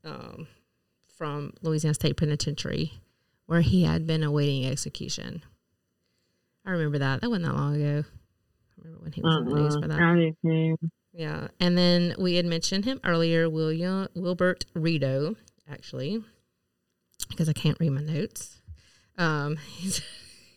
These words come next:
Speaker 1: he's an American convicted killer and former death row inmate from Lake Charles, Louisiana. He became an author and award-winning journalist, where for, he was held for forty-four years in Angola prison.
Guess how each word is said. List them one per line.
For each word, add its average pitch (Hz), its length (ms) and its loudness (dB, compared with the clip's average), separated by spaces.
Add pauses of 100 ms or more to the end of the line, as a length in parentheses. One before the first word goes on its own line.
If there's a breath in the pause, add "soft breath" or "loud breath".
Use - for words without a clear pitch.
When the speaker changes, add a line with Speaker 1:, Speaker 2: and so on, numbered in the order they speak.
(580 loud breath)
Speaker 1:
he's - 380 -6
an 226 80 -4
American 190 520 4 (380 loud breath)
convicted 175 480 -2
killer 160 380 2
and 160 160 0
former 156 280 0
death 147 260 -2
row 156 220 0
inmate 143 500 4
from 156 200 -6
Lake 147 240 -2
Charles, 143 680 -6 (420 soft breath)
Louisiana. 151 760 2
He 156 180 -2
became 151 240 -2
an - 100 -8
author 180 360 4
and 175 100 4
award-winning 156 640 2
journalist, 151 640 0 (500 loud breath)
where 180 560 4
for, 165 400 2 (140)
he 175 200 2
was 165 140 0
held 180 260 2
for 160 80 0
forty-four 170 440 2
years 156 380 2
in 151 100 -2
Angola 143 440 0
prison. - 520 -8